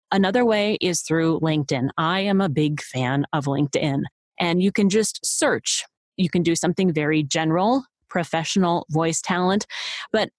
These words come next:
like I said before, do your due diligence, get references, ask to hear their demos, 'cause again, they may have a computer and a microphone, that's all great.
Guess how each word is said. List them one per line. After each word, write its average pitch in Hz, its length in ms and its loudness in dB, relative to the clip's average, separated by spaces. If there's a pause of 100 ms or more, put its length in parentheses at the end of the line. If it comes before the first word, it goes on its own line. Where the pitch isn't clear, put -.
(160)
like 214 220 0
I 247 60 2
said 196 240 0
before, 175 400 0 (160)
do 202 240 4
your 185 260 4
due 196 400 2 (100)
diligence, 175 680 2 (180)
get - 160 0
references, 190 1040 2 (140)
ask 180 380 -2
to 190 100 0
hear 170 280 0
their 160 200 2
demos, 160 500 0
'cause 190 220 -2
again, 170 340 0
they 170 160 2
may 185 380 2
have 170 200 -2
a 165 60 -2
computer 311 460 0
and 269 100 4
a 254 60 4
microphone, 240 560 2
that's 214 260 0
all 180 140 0
great. 202 520 -2